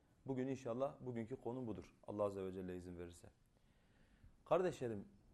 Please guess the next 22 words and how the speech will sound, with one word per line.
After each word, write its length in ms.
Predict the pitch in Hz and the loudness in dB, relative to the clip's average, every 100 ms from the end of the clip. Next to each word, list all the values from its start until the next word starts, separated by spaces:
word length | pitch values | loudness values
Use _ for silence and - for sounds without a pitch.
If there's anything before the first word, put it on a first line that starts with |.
| - - _ _ _ - - - | -20 -20 _ _ _ -20 -8 -6
İslam 400 | - 151 160 139 | 2 4 4 2
dininin 300 | 139 151 - | 0 -2 0
en 160 | 160 | -2
temel 260 | 156 139 143 | 0 0 0
meselelerinden 800 | 135 123 117 117 117 117 135 131 | 0 -2 0 0 0 0 -2 -2
bir 120 | 127 | -2
tanesi 360 | 127 117 107 123 | -2 -4 -4 -6
şudur. 280 | 143 120 139 - - - - - - _ - - _ - _ - - | -4 -4 -6 -12 -20 -20 -20 -20 -20 _ -20 -20 _ -20 _ -6 4
Allah 220 | 123 147 | 8 10
Azze 260 | 156 135 135 | 10 8 4
ve 100 | 131 | 4
Celle 440 | 151 147 156 165 - - - | 4 4 0 -2 -8 -20 4
tek 240 | 175 175 - - | 6 6 -2 0
hükmetme 500 | 170 - 127 131 143 | 0 2 0 2 0
yetkisine 480 | 123 - 117 131 127 | 0 -2 -6 -4 -2
sahip 360 | 117 110 110 | -4 -4 -2
olan 260 | 107 104 95 | 0 0 0
varlıktır. 520 | 90 80 - - - _ _ _ - _ _ _ - - | -2 -2 -10 -18 -20 _ _ _ -20 _ _ _ -20 2
Ondan 400 | 123 139 170 160 | 2 6 4 4
başka 260 | 139 - 123 | 0 0 -2
hiç 200 | 123 - | -2 -2
kimse 460 | 170 - 156 180 | -2 2 0 0